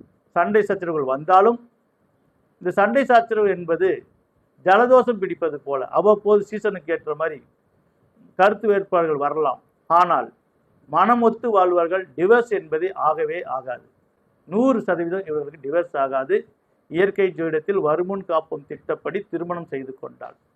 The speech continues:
இதுவரை எந்த ஜோதிட குருமார்களும் இந்த கேரண்டியை கொடுத்திருக்க மாட்டாங்க. அப்படி கொடுத்திருக்கார்கள் என்றால் நீங்க கமெண்ட்ல சொல்லுங்க. ஆக பஞ்சாங்கப்படி திருமணம் செய்தால் ஒரு சிலருக்கு அது சாதகமாக இருக்கும். ஏனென்றால் நவகிரகங்கள் ஒன்பது வகையாக இருக்கிறது.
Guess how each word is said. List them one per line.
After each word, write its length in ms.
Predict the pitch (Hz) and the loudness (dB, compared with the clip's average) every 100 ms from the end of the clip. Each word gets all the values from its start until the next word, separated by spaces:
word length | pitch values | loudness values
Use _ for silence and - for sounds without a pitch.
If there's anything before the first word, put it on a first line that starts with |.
| _ _ _ _ _ _ | _ _ _ _ _ _
இதுவரை 380 | 185 247 254 247 | 0 6 6 6
எந்த 240 | 214 214 233 | 4 4 2
ஜோதிட 300 | 175 202 208 | 4 4 4
குருமார்களும் 580 | 196 180 190 185 175 196 | 2 0 0 0 0 -10
இந்த 140 | 170 156 | -12 -6
கேரண்டியை 460 | 151 180 175 175 196 | -2 -2 -2 -6 -4
கொடுத்திருக்க 460 | 151 151 160 165 | -4 -6 -8 -8
மாட்டாங்க. 400 | 151 131 131 117 - _ _ _ | -8 -8 -8 -12 -18 _ _ _
அப்படி 220 | 185 202 208 | 0 0 2
கொடுத்திருக்கார்கள் 640 | 208 214 254 233 220 196 | 2 2 2 4 4 2
என்றால் 280 | 175 180 208 | 0 2 2
நீங்க 140 | 180 143 | 0 -8
கமெண்ட்ல 420 | 151 160 165 156 | -6 -6 -8 -12
சொல்லுங்க. 360 | 131 123 127 120 _ _ _ _ _ | -10 -16 -18 -20 _ _ _ _ _
ஆக 180 | - 240 233 | 2 2 4
பஞ்சாங்கப்படி 640 | 208 233 269 269 254 240 | 2 4 2 4 2 0
திருமணம் 400 | 220 208 208 196 | -4 -4 -6 -4
செய்தால் 320 | 165 160 147 - _ - | -4 0 -2 -4 _ 2
ஒரு 200 | 196 262 | 4 4
சிலருக்கு 420 | 262 247 240 233 | 0 2 2 2
அது 140 | 208 165 | -2 0
சாதகமாக 560 | 160 156 160 160 160 147 | 0 0 0 -4 -4 -6
இருக்கும். 340 | 131 - _ _ 143 | -8 -16 _ _ -6
ஏனென்றால் 560 | 196 190 175 185 196 196 _ _ _ | -4 -4 -2 2 2 0 _ _ _
நவகிரகங்கள் 640 | 143 180 226 208 190 180 185 156 | 0 4 4 4 0 0 -2 -2
ஒன்பது 380 | 160 185 196 180 | -4 0 0 0
வகையாக 380 | 151 160 156 156 | -2 -2 -2 -2
இருக்கிறது. 440 | 131 _ 127 120 | -8 _ -14 -14